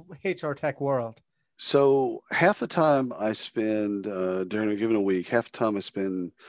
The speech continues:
Speaker 2: talking to practitioners about vendors, right? And then half the time I talked with vendors talking about practitioners.
Speaker 1: Yeah.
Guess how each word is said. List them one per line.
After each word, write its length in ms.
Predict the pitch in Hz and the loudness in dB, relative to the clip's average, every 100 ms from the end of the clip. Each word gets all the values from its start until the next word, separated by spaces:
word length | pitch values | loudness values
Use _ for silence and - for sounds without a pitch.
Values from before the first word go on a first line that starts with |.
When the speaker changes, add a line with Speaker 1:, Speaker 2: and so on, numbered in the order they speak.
| - - | -20 0
Speaker 2:
talking 260 | 110 104 | 0 0
to 40 | 95 | -2
practitioners 840 | 92 - - 95 - 92 85 - - _ | -2 -4 -10 -10 -4 -2 -4 -8 -16 _
about 220 | 117 101 82 | -2 -2 0
vendors, 500 | 80 76 - - - _ _ _ _ _ _ _ - | -6 -8 -10 -12 -12 _ _ _ _ _ _ _ -6
right? 340 | 87 85 87 - _ - | 0 0 0 -6 _ -8
And 100 | - | -2
then 220 | 101 95 95 | 2 2 0
half 320 | 101 123 117 | 2 2 2
the 100 | 110 | -2
time 320 | - 101 98 | 0 0 0
I 60 | 95 | -2
talked 380 | 101 95 - | -4 -6 -4
with 160 | 95 90 | -6 -2
vendors 580 | 110 135 95 92 - - _ _ _ - | 0 2 0 -2 -4 -10 _ _ _ 0
talking 280 | 113 107 107 | 2 4 4
about 340 | 98 92 90 _ _ - | 4 2 0 _ _ -6
practitioners. 640 | 98 - 120 - - - - _ - | -4 0 -2 -2 -10 -14 -16 _ -16
Speaker 1:
Yeah. 160 | 139 | -14